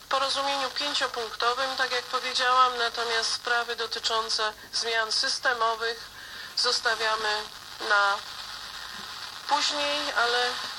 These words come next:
zgadzamy się wszyscy co do tego, że również zaczynamy rozmawiać na temat tych zmian do-, i będziemy chcieli je przeprowadzić.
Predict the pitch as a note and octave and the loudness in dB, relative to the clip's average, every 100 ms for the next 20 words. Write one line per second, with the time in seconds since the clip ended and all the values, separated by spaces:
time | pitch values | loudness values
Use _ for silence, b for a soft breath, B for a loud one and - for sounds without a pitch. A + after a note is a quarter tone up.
0 | - - A#3+ C4 C4+ C4 B3 A#3 - B3 | -4 -2 0 2 2 2 0 0 0 0
1 | A3 - - G#3+ G3+ - C4 B3+ A#3+ G#3+ | 0 0 0 0 -2 0 0 0 0 0
2 | G#3+ B3 B3 B3 B3 A#3 A#3 A#3 A#3+ A#3 | 0 -2 -2 0 2 0 0 0 0 0
3 | A#3+ A3 A3 A3 G#3+ G#3 G#3 G#3 G#3 G#3 | 0 0 0 0 0 0 2 2 0 0
4 | G3 G#3 G#3 G#3 G3+ - B B B B | -2 -2 0 0 0 -6 B B B B
5 | - G#3+ G3+ G#3 G3+ G3+ G#3 - - - | -4 -2 0 2 2 0 -2 -12 -12 -4
6 | A3 G#3+ G#3 - - - - - - - | 2 2 2 -4 -18 -18 -18 -16 -16 -16
7 | - - A#3 A3+ A3+ A3 G#3+ G3+ G#3+ G#3 | -16 -12 -4 0 0 0 0 -2 -2 -2
8 | G3+ - G#3 - G3 F#3+ F#3+ - - | -2 -2 -2 -4 -4 -4 -2 -2 -2